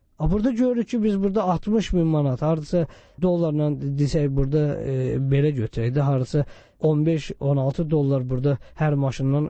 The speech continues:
əlavə qeyri-qanuni ödənç bunlar götürürlər. Və fikir verin, ölkədə dörd yüz min minik avtomobili varsa, indi vurun görün nə qədər eləyir bu. On dollardan götürsək, elə burada dörd milyon, beş milyon korrupsiyalı var. Digər tərəfdən,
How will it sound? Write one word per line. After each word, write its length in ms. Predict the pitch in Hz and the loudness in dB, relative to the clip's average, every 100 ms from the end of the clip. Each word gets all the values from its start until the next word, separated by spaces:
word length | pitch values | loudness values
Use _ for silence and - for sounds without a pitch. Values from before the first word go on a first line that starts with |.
| - | -4
əlavə 380 | 143 139 135 139 139 139 | -2 0 0 0 -2 -2
qeyri-qanuni 600 | 151 139 127 131 131 139 - | 0 0 0 0 0 0 -2
ödənç 380 | 147 180 220 - | -2 0 -2 -4
bunlar 180 | 123 123 | -4 -2
götürürlər. 480 | 120 117 123 110 - - - - | -2 -4 -4 -4 -6 -10 -8 0
Və 140 | 202 208 - - - | 0 0 -4 -10 -8
fikir 320 | 156 240 214 | -2 0 2
verin, 280 | 185 135 120 - - | 2 0 -4 -12 -4
ölkədə 460 | 196 185 214 208 220 185 | 0 0 0 0 0 0
dörd 220 | 214 165 | -2 0
yüz 180 | 202 180 | 0 2
min 240 | 190 190 - | 2 0 -2
minik 340 | 170 190 196 190 | 0 2 2 0
avtomobili 580 | 160 - 170 165 165 170 | -2 0 0 0 0 0
varsa, 460 | 180 165 - 180 208 - - | 0 0 -2 -2 -4 -10 -6
indi 220 | 185 196 | 0 2
vurun 300 | 202 220 208 190 | 2 2 2 2
görün 240 | 196 190 | 0 2
nə 140 | 196 175 | 0 0
qədər 220 | 156 143 131 | 0 0 0
eləyir 240 | 131 120 | -2 -4
bu. 80 | 117 - - | -8 -8 0
On 220 | 233 233 | 2 2
dollardan 480 | 214 202 196 196 196 | 2 0 0 0 0
götürsək, 520 | 196 196 214 220 294 - - - | 0 -2 -4 -2 -2 -4 -10 -4
elə 200 | 185 190 | 0 0
burada 240 | 190 190 208 170 | 0 0 -2 0
dörd 220 | 214 - 180 | -2 0 0
milyon, 320 | 165 160 143 - - | 2 0 -2 -6 -4
beş 220 | 226 208 202 | -2 0 0
milyon 240 | 180 175 | 2 2
korrupsiyalı 800 | 180 165 170 165 156 127 120 123 - - | 0 0 0 0 -2 0 -2 -4 -8 -6
var. 320 | 139 123 - - - | -2 -2 -2 -10 -2
Digər 240 | 277 349 277 | 0 0 0
tərəfdən, 460 | 247 165 131 131 | -2 -2 -6 -10